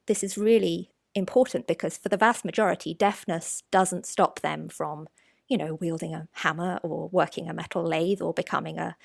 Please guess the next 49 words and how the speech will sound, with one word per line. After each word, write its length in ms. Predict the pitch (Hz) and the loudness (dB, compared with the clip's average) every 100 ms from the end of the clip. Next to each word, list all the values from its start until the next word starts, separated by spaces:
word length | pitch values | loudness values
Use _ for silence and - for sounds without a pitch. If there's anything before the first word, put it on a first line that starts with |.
| - - | -20 -10
a 60 | |
shock 320 | - - - 196 | -4 -2 0 2
worker. 440 | 190 190 208 208 _ - _ _ | 2 2 -2 -2 _ -20 _ _
So 380 | - 220 202 185 - _ _ _ | 4 6 6 4 0 _ _ _
in 220 | - 226 214 | 4 6 8
that, 240 | 208 - - | 6 4 2
they 140 | 190 | 4
were 120 | 190 190 | 6 4
able 240 | 196 180 | 4 0
to 100 | - | -4
pr-, 100 | 190 - _ | -10 -10 _
pr-, 140 | - - | -14 -12
prove 300 | - 254 233 | 0 2 4
their 180 | 185 175 | 4 4
ability 360 | 185 185 180 160 | 4 2 -2 -6
to 120 | - | -6
be 300 | 160 156 160 _ _ _ _ | -4 -4 -6 _ _ _ _
included 640 | 190 - 269 208 - - _ - | -4 -2 -4 -2 -4 -8 _ -4
within 240 | 185 170 | -2 -2
this 200 | 170 - | -4 -6
new 160 | 170 170 | -6 -2
world. 300 | 165 - - _ _ _ | -2 -4 -12 _ _ _
And 120 | 247 269 | 6 8
they 100 | 277 | 8
could, 260 | 233 190 | 4 2
you 80 | 214 | 0
know, 200 | 170 165 | 0 0
wield 280 | 180 185 180 | 2 2 2
a 40 | 170 | 0
hammer 380 | 170 175 170 - _ _ _ _ _ | -2 -4 -6 -10 _ _ _ _ _
and, 460 | 190 170 165 165 - _ - | 2 2 0 -8 -12 _ -2
uh, 220 | 165 156 | 0 2
do 160 | 202 | 2
all 80 | 185 | 2
these 160 | 175 - | 0 -2
things 240 | 170 180 | -4 -4
through 180 | - 185 | -2 0
the 80 | 185 | 0
medium 280 | 180 170 175 | -2 -2 -4
of 100 | - | 2
sign 200 | 247 185 | 2 2
language 500 | 175 180 185 - - | -4 -6 -8 -10 -10
if 140 | 180 - | -10 -6
they 120 | 170 | -4
so 220 | - 165 | -4 -6
chose. 520 | - 175 - - - _ _ _ _ _ | -2 -4 -4 -12 -18 _ _ _ _ _
So 120 | - | 2
there's 200 | 185 185 | 2 4
no, 340 | 208 190 185 | 6 8 6